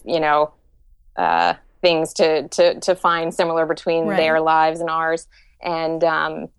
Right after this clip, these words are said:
Speaker 1: I, I never, I just never picked it up, you know, and she always said, "Oh, it's so good, so good," you know, but that was in a time when, you know, there was no Netflix, there was no D V R, so
Speaker 2: Right.
Speaker 1: it was just like, "Oh, okay, well, maybe someday," you know. Um,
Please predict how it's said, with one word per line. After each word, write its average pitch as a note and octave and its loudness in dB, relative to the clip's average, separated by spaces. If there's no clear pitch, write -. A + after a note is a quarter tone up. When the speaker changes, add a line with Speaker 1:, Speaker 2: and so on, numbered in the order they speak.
Speaker 1:
I, D#3 0
I F3 -2
never, E3 0
I D#3+ 0
just D#3+ -6
never D#3+ 0
picked - -4
it E3+ 0
up, A3 2
you D#3+ -6
know, D#3 -4
and D#3+ -6
she D#3+ -6
always D#3 -4
said, E3 -8
"Oh, G3+ -4
it's F3+ -6
so G3 2
good, G3+ 0
so F#3 4
good," G#3 2
you F3 0
know, E3 2
but E3 0
that F3 4
was E3+ 2
in E3+ -4
a D#3+ -6
time D#3 -2
when, D3 -4
you D#3 -4
know, D3 -4
there D#3 4
was D3+ 4
no D3 -2
Netflix, D#3 2
there D3+ -4
was D3+ -2
no D3 -2
D C#3+ -4
V D3 2
R, D#3 6
so - -4
Speaker 2:
Right. D3+ 4
Speaker 1:
it D3 0
was D3+ -2
just - -8
like, C#3 0
"Oh, A#3 4
okay, F#3+ 4
well, E3 4
maybe F3 2
someday," E3 2
you E3+ 2
know. D#3+ -4
Um, D#3 -4